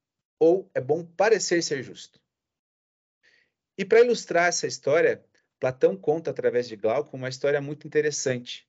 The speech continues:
de um pastor que encontra um anel dentro de um buraco, onde havia lá, abriu-se um buraco e ele foi cavando, encontrou um cavalo que ele podia entrar de bronze, e dentro havia um rei, que o que parecia ser um rei,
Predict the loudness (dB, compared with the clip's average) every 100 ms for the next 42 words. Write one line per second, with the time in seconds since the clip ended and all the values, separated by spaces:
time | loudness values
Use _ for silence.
0 | _ -8 -2 0 0 -2 -2 -2 -4 _
1 | _ _ _ _ -8 -6 -4 4 4 4
2 | -2 -2 -2 -4 0 0 0 _ _ _
3 | _ _ _ _ _ _ _ _ _ _
4 | -4 -4 -4 -8 -8 -10 _ -10 -8 -4
5 | 0 0 0 -8 -16 -10 -6 -2 -2 0
6 | 0 2 0 -4 _ _ _ _ _ -6
7 | -6 -2 -2 -2 -6 0 2 2 0 -4
8 | -4 -4 -2 -2 -2 0 0 -4 -8 -8
9 | -6 -6 -4 -6 -2 -2 -2 -4 -16 _
10 | _ -10 -8 -8 -4 -6 -4 -2 0 0
11 | -4 -6 -4 -4 -6 -6 -2 -2 0 -2
12 | -2 -8 -6 -4 -4 -8 _ _ _ _
13 | -14 -6 0 0 0 0 0 0 -2 -2
14 | -6